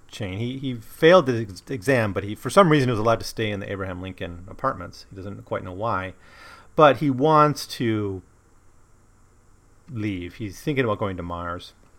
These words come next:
to emigrate and to go to the Jalopies. And in fact, conveniently, his old friend, Al Miller, y-, you know, is a salesperson at a jalopy jungle. He works for Looney Luke.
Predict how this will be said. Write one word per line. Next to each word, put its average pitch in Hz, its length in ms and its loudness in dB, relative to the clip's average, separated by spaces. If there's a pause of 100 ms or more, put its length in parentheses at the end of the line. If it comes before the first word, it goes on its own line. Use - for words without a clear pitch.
(140)
to - 100 -6
emigrate 104 300 -6
and 101 80 -6
to 107 60 -8
go 117 120 2
to 104 80 -6
the 101 120 -10
Jalopies. 92 640 -6 (560)
And 156 140 2
in 156 80 4
fact, - 320 8
conveniently, 139 640 6
his 107 520 0 (580)
old 151 240 0
friend, 185 300 4
Al 123 200 2
Miller, 117 420 2 (920)
y-, 160 220 -10
you 147 160 0
know, 120 260 2
is 143 140 2
a 127 60 2
salesperson 120 640 2
at 101 140 -2
a 104 40 -2
jalopy 98 460 -6
jungle. 135 420 -6
He 110 60 -14
works 98 200 -14
for - 160 -10
Looney 101 280 -6
Luke. 180 360 2